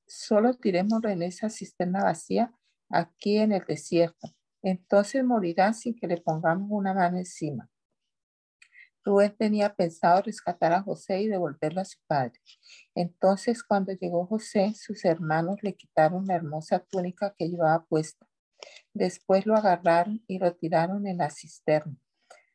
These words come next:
Resulta que la cisterna estaba vacía,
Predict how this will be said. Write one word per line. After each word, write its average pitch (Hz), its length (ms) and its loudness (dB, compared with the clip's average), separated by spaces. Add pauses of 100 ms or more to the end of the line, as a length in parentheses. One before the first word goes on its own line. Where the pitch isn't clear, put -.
(280)
Resulta 202 600 -2
que 226 160 0
la 196 140 4
cisterna 185 480 -2
estaba 208 360 2
vacía, 190 580 -4